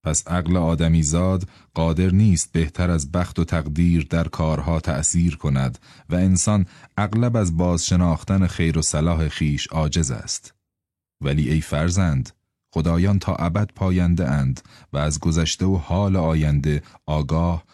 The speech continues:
و آنچه احتمال اتفاق و ظهور دارد می‌دانند. وقتی ما عناصر فانی از آنها استشاره می‌کنیم، اگر به کسی نظر عنایت داشته باشند، راه می‌نمایند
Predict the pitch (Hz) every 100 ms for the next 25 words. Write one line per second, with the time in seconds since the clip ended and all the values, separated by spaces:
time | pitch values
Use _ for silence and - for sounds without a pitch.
0 | _ _ 69 87 95 107 90 85 - 87
1 | 101 107 92 92 - 90 98 98 90 80
2 | 82 82 82 98 87 73 71 71 76 -
3 | _ - 92 80 62 - - - _ _
4 | _ _ _ _ _ _ _ - 71 -
5 | - 78 80 82 82 80 78 - 85 82
6 | - 80 82 87 85 - - - 82 76
7 | 87 82 98 101 87 - - 85 87 82
8 | 113 82 - 69 73 78 78 _ - -
9 | 80 98 98 92 90 110 - 98 92 85
10 | 92 101 92 87 85 85 107 - 90 80
11 | - 80 80 - 78 76 - - - -
12 | 76 101 90 82 82 80 76 73 71 67
13 | 65